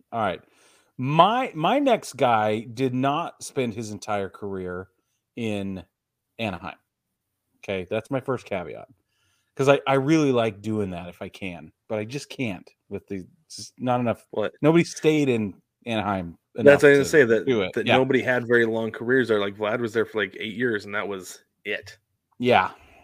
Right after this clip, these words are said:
Speaker 1: Yeah, this guy was there for, let me count. Hold on. One, two, three, four, five, six, seven, eight.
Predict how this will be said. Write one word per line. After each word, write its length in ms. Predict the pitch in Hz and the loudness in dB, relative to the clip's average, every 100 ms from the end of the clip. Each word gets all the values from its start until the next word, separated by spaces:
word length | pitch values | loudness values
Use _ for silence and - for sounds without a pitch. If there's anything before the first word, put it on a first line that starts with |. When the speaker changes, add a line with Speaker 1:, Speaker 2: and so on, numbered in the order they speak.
| _ _ _ | _ _ _
Speaker 1:
Yeah, 160 | 127 117 | 4 8
this 220 | 202 220 | 8 10
guy 160 | 285 | 10
was 180 | 262 165 | 10 10
there 180 | 139 127 | 8 6
for, 640 | - 127 120 117 117 113 113 | 6 6 8 8 6 4 2
let 100 | 131 | 0
me 60 | |
count. 380 | - 151 196 - | 0 -2 -2 -6
Hold 240 | - 127 120 | -6 -4 -2
on. 260 | 143 165 | -2 -4
One, 280 | 120 123 127 | -4 -4 -6
two, 320 | - 117 113 | -8 -10 -8
three, 300 | 107 127 123 117 | -10 -8 -8 -8
four, 340 | - 101 98 | -6 -4 -4
five, 440 | - 110 113 113 113 | -4 -2 0 -2 -6
six, 380 | - 110 - | -6 -6 -6
seven, 320 | - 107 104 147 | -4 -2 2 4
eight. 320 | 202 139 | 4 2